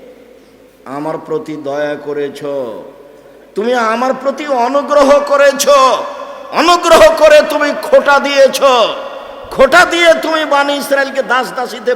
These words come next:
পরিণত করেছ, তুমি বড় উদ্ধত স্বৈরাচার সীমা লঙ্ঘন করেছ।" এ মুখের উপর কে বলল এটা? মূসা আলাইহিস সালাম।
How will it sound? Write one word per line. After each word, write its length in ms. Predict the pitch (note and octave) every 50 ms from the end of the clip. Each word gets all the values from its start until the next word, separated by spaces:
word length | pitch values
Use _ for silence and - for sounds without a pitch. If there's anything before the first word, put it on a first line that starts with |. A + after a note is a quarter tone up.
| B3 -
পরিণত 540 | A3 A#3 A#3 A#3 A3+ A3+ A3+ A3 - G#3+ G3+ -
করেছ, 360 | G#3+ G#3 F#3+ G3 F#3 - - F3 G3 F#3 E3 C#3 - - - - - - - - - - -
তুমি 220 | B3+ D4+ D#4 D4+
বড় 220 | C#4+ C4+ C4 A#3
উদ্ধত 840 | E3 A2+ - - D4 F#4+ - - F#4 - B3+ - D4+ D4 D4 D4 C4+
স্বৈরাচার 760 | - - - B3+ C4+ C4 C4 B3+ B3+ C4 C4 B3+ B3 A#3+ A#3 F#3 - -
সীমা 200 | G3+ A3 A#3 A#3
লঙ্ঘন 500 | A3+ A3+ A3 G#3 G3+ G3+ F#3+ G3 F#3+ F#3+ -
করেছ।" 320 | F3+ F3+ E3+ E3+ D#3+ - - D#3 C#3+ A#2+ G2+ E2+ - - - - - - - - - - _ _ _ _ _ _ _ _ _ _ _ _ _ _ _ _ _ _ _
এ 80 | G2+
মুখের 340 | G#2 G#2 A2+ B2 B2+ D3 C3+
উপর 220 | C#3 B2+ C3 C#3 C3+ C3+ -
কে 140 | C#3 D3 D#3
বলল 280 | D3+ D#3+ D#3 D#3 D#3
এটা? 300 | D#3 D#3 D3+ D#3 E3+ G3 A#3 - - - - - - - - - - - - - - - - - -
মূসা 240 | G#2+ A#2 A2+ - B2
আলাইহিস 220 | G#2+ G#2 F#2+ -
সালাম। 200 | - E2+ D2+ D2+